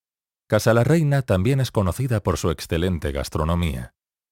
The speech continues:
En sus restaurantes y bares podrá degustar lo mejor de la nueva cocina, así como la tradicional cocina riojana, regado con los excelentes vinos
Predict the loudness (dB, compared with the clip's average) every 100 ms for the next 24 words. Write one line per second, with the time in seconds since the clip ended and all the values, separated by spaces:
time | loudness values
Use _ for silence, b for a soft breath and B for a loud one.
0 | -6 -2 0 0 0 0 0 0 0 0
1 | 0 0 2 0 0 0 2 2 0 0
2 | 0 0 2 2 2 2 0 -2 -2 0
3 | 0 -2 -2 -2 -2 -2 -2 -2 -4 -8
4 | _ _ -4 -2 -2 -2 -2 -2 -2 -4
5 | -2 -2 -2 -2 -4 -2 -2 0 -2 0
6 | -2 -2 -8 _ _ _ -8 -2 0 2
7 | 0 0 2 2 2 0 -2 -2 0 0
8 | 0 0 0 0 0 -2